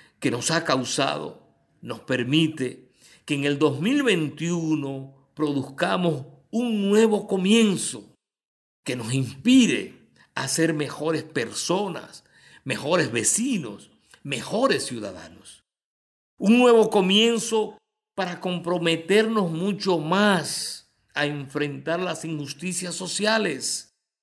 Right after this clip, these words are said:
a la defensa y ampliación de los derechos de la ciudadanía, a la protección del medio ambiente,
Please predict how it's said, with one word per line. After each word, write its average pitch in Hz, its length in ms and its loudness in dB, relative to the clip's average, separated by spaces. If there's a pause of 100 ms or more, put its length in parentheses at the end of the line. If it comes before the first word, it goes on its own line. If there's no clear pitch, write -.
a 180 120 0
la 190 140 2
defensa 233 680 2
y 208 100 0
ampliación 185 800 -2
de 233 80 -2
los 156 200 -8
derechos 185 520 -4
de 165 100 -2
la 143 120 -4
ciudadanía, 135 1040 -6 (560)
a 175 120 -2
la 190 180 2
protección 202 800 -4
del 170 200 -4
medio 175 360 -4
ambiente, 156 920 -2